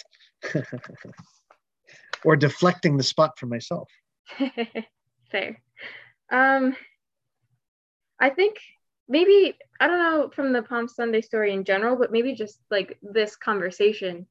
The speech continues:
Speaker 2: like, the
Speaker 1: Mm.
Speaker 2: fact that, like, it is good. What is it? Everybody always talks about the Bereans in Acts and how they, you know, when Paul came and started preaching there, they looked into the scriptures themselves and then determined that what he was saying was true.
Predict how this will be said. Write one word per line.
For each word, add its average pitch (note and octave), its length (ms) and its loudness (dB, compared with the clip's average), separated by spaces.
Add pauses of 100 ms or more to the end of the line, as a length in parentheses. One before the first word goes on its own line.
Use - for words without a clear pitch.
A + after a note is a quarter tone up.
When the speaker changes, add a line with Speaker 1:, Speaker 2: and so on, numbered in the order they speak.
(380)
Speaker 2:
like, G#3 220 -2
the A3+ 100 -2
Speaker 1:
Mm. A3 100 -10
Speaker 2:
fact C#4 320 2
that, A3+ 280 0
like, G3+ 300 -2 (460)
it A#3 140 4
is A3 260 -2
good. G#3+ 500 0 (720)
What A#3 180 2
is G3 120 4
it? F3+ 120 -4
Everybody A#3+ 300 0
always A3+ 220 -2
talks A3+ 240 -12
about G3+ 320 -2
the G3+ 60 -4
Bereans G#3 520 0
in G#3 80 -2
Acts G3+ 480 -2
and G3+ 100 -10
how G3 220 -2
they, F#3 520 -2 (100)
you G#3+ 120 -4
know, G3 200 0
when G3 260 -2
Paul G#3 300 -4
came G#3 520 -6 (200)
and G#3+ 120 -8
started G3 280 0
preaching G#3+ 420 -2
there, G#3 220 -2
they F#3 180 2
looked G#3+ 300 -6
into G#3 260 -8
the G3 140 -6
scriptures G3+ 480 -4
themselves F#3+ 600 -4
and G3 200 -4
then F#3+ 160 -4
determined G3 520 -4
that F#3 140 -4
what F#3+ 120 -2
he F#3 60 -2
was F#3+ 160 -4
saying F#3 200 -6
was F3 160 -14
true. G3 400 -2